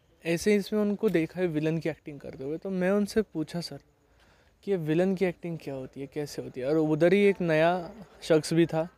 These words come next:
जो कि उसका फर्स्ट टाइम था, जिसने व-, अपने टीवी सीरियल में कैमियो रोल किया उसने, ऐसा मुझे लगा था। लेकिन बाद में पता चला कि वो भाई साहब को दिया है कैरेक्टर, और वो कैरेक्टर अभी बहुत ही बूम में चल रहा है, जिसका नाम है प्रथमेश शर्मा।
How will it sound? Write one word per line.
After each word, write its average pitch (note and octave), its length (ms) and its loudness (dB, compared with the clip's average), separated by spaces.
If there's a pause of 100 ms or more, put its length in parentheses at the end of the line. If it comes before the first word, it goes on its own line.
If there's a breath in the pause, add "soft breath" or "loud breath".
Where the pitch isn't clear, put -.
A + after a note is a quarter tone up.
(720 soft breath)
जो D#3 300 4
कि D3+ 120 -2
उसका F#3+ 440 4
फर्स्ट F3+ 320 2
टाइम D#3 180 4
था, F3+ 180 0
जिसने E3 440 -2 (600)
व-, C#3+ 160 0
अपने C#3 440 4
टीवी D#3 240 4
सीरियल E3 300 4
में D#3+ 200 -2
कैमियो D3+ 280 4
रोल C#3+ 200 4
किया C3 240 -8
उसने, D3 260 -8 (880 loud breath)
ऐसा D#3 180 6
मुझे E3 240 6
लगा C3 220 4
था। C3+ 120 -6
लेकिन D3 340 0
बाद D3+ 160 6
में E3+ 120 0
पता D#3 160 6
चला D3+ 200 0
कि E3+ 140 2
वो D#3 180 2
भाई C#3+ 180 2
साहब D3+ 180 0
को D#3+ 120 2
दिया D3 160 2
है D#3 60 2
कैरेक्टर, C3 500 -2 (1080 loud breath)
और D3 120 6
वो D#3+ 160 6
कैरेक्टर D#3+ 360 6
अभी E3+ 200 6
बहुत D3+ 640 2
ही F#3 120 6
बूम D#3 260 4
में D#3 100 4
चल C#3 220 2
रहा C3 140 -4
है, E3+ 60 -10 (260)
जिसका C#3+ 300 0
नाम D3 220 2
है D#3 120 -2
प्रथमेश D#3 460 2
शर्मा। C#3 400 2